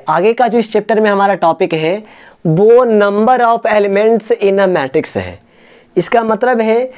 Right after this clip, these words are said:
कि किसी भी अवयव में, यानी किसी भी अवयव में अवयवों की संख्या कितना हो सकता है।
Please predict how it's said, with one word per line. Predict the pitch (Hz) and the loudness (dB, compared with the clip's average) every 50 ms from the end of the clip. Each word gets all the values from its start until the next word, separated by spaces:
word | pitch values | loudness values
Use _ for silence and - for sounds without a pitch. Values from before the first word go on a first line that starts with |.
| - - - - - - | -20 -20 -20 -20 -12 -4
कि | - 208 208 | -2 -2 -2
किसी | 214 - 220 208 - - 254 | 0 0 -2 -2 0 0 2
भी | 233 233 254 | 2 4 2
अवयव | 254 262 240 220 208 190 208 214 226 202 185 | 2 2 2 0 0 2 2 2 2 2 2
में, | 190 185 165 120 - - | 2 0 0 -2 -2 0
यानी | 175 175 180 185 180 | 0 2 2 0 0
किसी | - 208 190 196 247 247 | -2 -2 -2 0 0 2
भी | 214 254 240 | 2 2 0
अवयव | - 208 214 202 196 214 233 233 | 0 0 0 0 2 2 2 2
में | 226 220 220 226 - | 2 2 2 0 0
अवयवों | - - 202 190 196 202 185 214 220 | 0 -2 0 0 2 2 2 0 0
की | 214 247 220 | 0 0 -2
संख्या | 220 - 202 185 180 180 202 214 | -2 0 0 2 2 2 0 -2
कितना | 208 - - 170 165 160 | -2 -2 -2 -2 -2 -2
हो | 143 135 123 | -2 -4 -4
सकता | 117 131 - - - - | -6 -6 -8 -10 -10 -14
है। | 98 98 101 | -14 -14 -16